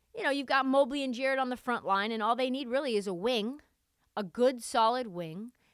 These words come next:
to get rid of Okoro's ass and find somebody competent that can play three. If that is the case, if they do that at the deadline,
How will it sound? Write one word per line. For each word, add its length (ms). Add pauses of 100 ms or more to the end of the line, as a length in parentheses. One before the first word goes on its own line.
to 120
get 200
rid 220
of 60
Okoro's 580
ass 400 (160)
and 120
find 300
somebody 360
competent 680
that 120
can 120
play 220
three. 340 (440)
If 220
that 240
is 140
the 80
case, 380
if 100
they 160
do 240
that 160
at 120
the 60
deadline, 540